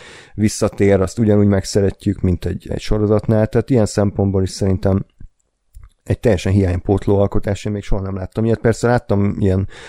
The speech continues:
doksikat játékokról, de azok általában ilyen egy-másfél órásak, és ez meg pont amiatt, hogy ennyire részletgazdag, és tényleg mindenbe belelátunk, az összes brainstormingba,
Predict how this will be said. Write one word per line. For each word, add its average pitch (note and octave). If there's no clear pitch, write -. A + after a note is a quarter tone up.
doksikat G#2+
játékokról, G#2
de G#2
azok G2+
általában G2
ilyen G2
egy-másfél F2+
órásak, A2+
és A2
ez G#2+
meg G#2+
pont G#2+
amiatt, G2+
hogy G#2+
ennyire A2+
részletgazdag, G2
és G2
tényleg G#2
mindenbe G#2+
belelátunk, F#2+
az F#2+
összes G2+
brainstormingba, G2